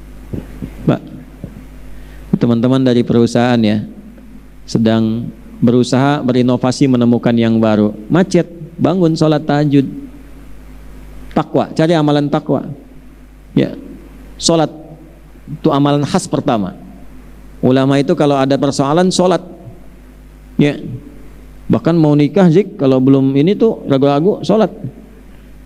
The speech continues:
Ya, istikharah. Istikharah. Kalau sudah yakin, jangan istikharah lagi, nanti, eh, bingung lagi. Ya, kalau sudah yakin, istikharah namanya itu. Ya, udah ketemu. <laughs>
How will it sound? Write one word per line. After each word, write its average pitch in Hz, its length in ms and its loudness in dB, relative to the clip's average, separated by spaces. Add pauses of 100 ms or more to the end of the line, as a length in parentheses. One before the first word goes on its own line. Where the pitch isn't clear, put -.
(240)
Ya, 139 220 0 (760)
istikharah. 147 560 0 (880)
Istikharah. 123 560 -2
Kalau 160 160 2
sudah 151 240 0
yakin, 127 300 2 (100)
jangan 143 80 4
istikharah 123 400 2
lagi, 180 400 4
nanti, 180 400 0 (280)
eh, - 280 -4
bingung 143 320 4
lagi. 151 360 4 (720)
Ya, 123 200 0
kalau 131 160 2
sudah 135 160 2
yakin, 131 320 2
istikharah 147 800 2
namanya 110 320 4
itu. 95 160 2 (320)
Ya, 123 320 0
udah 117 160 2
ketemu. 123 560 2
<laughs> 113 80 2